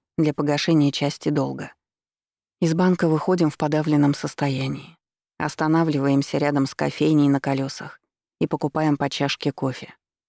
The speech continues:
Молчим, задумчиво глядя на прохожих. Думаем о разном, но в то же время об одном и том же. «Когда на работу выходишь?» Интересуюсь, вспоминая, что он говорил что-то о ночных сменах. «На днях.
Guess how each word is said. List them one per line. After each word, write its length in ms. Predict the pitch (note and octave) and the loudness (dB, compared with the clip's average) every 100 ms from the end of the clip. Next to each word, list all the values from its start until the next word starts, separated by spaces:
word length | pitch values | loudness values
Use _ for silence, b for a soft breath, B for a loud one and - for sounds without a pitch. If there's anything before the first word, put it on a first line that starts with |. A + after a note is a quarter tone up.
| _ _ _ _ _ _ | _ _ _ _ _ _
Молчим, 580 | E3 D#3+ E3 - G#3 D3+ | 0 2 0 0 2 2
задумчиво 600 | C#3+ C#3 D3 D#3 - C#3 | 2 0 2 2 0 -2
глядя 320 | C3+ D3 C#3 | 0 0 2
на 100 | C3+ | 0
прохожих. 680 | C3 C#3+ C#3 C#3+ C3 - - _ _ _ _ _ _ - | 0 -4 -6 -6 -8 -12 -20 _ _ _ _ _ _ -4
Думаем 420 | G3 G3 C#3+ C#3 | 2 4 6 4
о 80 | C#3+ | 2
разном, 500 | D#3+ E3+ C#3+ C3+ C3+ | 2 2 4 4 4
но 120 | C#3+ | 2
в 80 | D3 | 0
то 140 | - | 0
же 120 | D#3+ D#3 | 0 2
время 320 | E3 F3 C#3 | 4 4 4
об 120 | C3+ | 2
одном 340 | C3+ D3 C#3+ | 0 2 4
и 20 | C3 | 2
том 240 | B2 B2 | -2 -4
же. 160 | - - - _ _ _ _ _ _ _ _ _ _ _ - | -6 -10 -18 _ _ _ _ _ _ _ _ _ _ _ -4
«Когда 300 | F3 F3 F3+ | -2 2 2
на 140 | E3 | 2
работу 340 | D3 D#3 D3+ | 2 0 0
выходишь?» 580 | C#3+ C#3 D3 C3+ - - _ _ _ | -2 -2 -4 -6 -8 -10 _ _ _
Интересуюсь, 800 | D#3 D#3 F3 E3 - F3 D3 - | 2 2 2 0 0 -2 0 -2
вспоминая, 680 | - - D3 C#3 C#3 D3 C#3+ | -10 -4 2 4 4 4 0
что 200 | - C#3 | -2 0
он 160 | C3+ C3 | 0 2
говорил 400 | C3+ C#3+ D3 C#3 | 0 0 0 -2
что-то 400 | - D3+ C#3+ C3 | -4 -4 -2 0
о 40 | |
ночных 440 | C3+ C3 - C3+ | 0 0 0 -2
сменах. 560 | - - C3 C3 - - _ _ _ _ _ _ _ | -2 -4 -2 -4 -12 -20 _ _ _ _ _ _ _
«На 160 | D#3 D3 | 0 4
днях. 420 | D3 C3 - | 2 0 -6